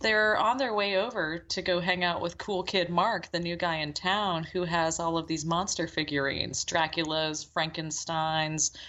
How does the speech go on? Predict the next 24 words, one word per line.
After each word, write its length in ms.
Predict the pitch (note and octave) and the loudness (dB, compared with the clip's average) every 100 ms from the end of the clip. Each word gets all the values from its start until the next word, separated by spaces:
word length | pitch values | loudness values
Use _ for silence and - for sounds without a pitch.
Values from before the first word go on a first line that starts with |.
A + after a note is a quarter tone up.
| - - | -10 -2
Wolfmen, 760 | D#3 D#3+ E3+ D#3+ D#3 D#3 D#3+ - - - - | -2 0 2 4 4 2 -2 -8 -14 -14 -2
um, 320 | E3 D#3+ D3 - | 2 2 2 0
and 160 | F3 | 0
they 120 | F3 | 0
know 160 | F#3 F#3+ | 0 -2
that 160 | F#3+ F#3 | -2 0
their 160 | E3 | 0
m-, 240 | E3 E3 E3 - | 0 -4 -8 -8
parents, 500 | F3+ F#3+ E3 E3+ E3+ | 0 2 2 0 -4
or 120 | D#3+ | -2
their 100 | D#3 | -2
mother 260 | D#3 D#3+ D#3 | 0 0 -2
in 60 | |
particular, 600 | D#3 D#3+ - E3 E3+ D#3 | -4 -6 -4 -2 -2 0
would 200 | D3+ D#3 | 2 2
not 300 | D#3 D3+ D3+ | 2 2 0
like 220 | E3+ D#3 - | 0 -2 -4
for 120 | D#3 | -6
them 180 | D3+ D3+ | -4 -4
to 60 | |
go 220 | D3 D3+ D3+ | -2 2 2
over 220 | D3 C#3 | 2 0
and 220 | C#3 E3 | -2 0
look. 420 | C4+ A3+ D3+ - | 2 2 0 -6